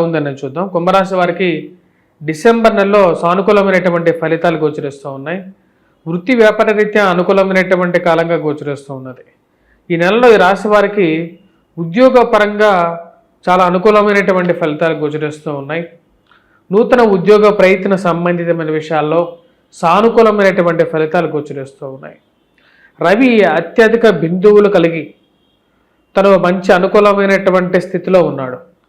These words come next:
ఇది ఉద్యోగపరంగా సానుకూలమైనటువంటి ఫలితాలు ఇవ్వగలుగుతుంది. చేసేటువంటి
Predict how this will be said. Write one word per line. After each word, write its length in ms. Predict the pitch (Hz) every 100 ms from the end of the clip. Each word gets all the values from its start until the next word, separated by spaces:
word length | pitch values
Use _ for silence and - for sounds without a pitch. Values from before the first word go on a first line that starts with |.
| _ _ _ 180
ఇది 180 | 202 220 170 165 170 - _ - 156
ఉద్యోగపరంగా 800 | 165 226 233 226 220 208 214 208 -
సానుకూలమైనటువంటి 960 | 170 185 185 185 180 180 175 165 165 165
ఫలితాలు 340 | 151 147 156 143
ఇవ్వగలుగుతుంది. 680 | 143 156 156 156 156 151 175 180 - _ _ _ _ _ _
చేసేటువంటి 840 | 190 220 233 233 233 220 214 196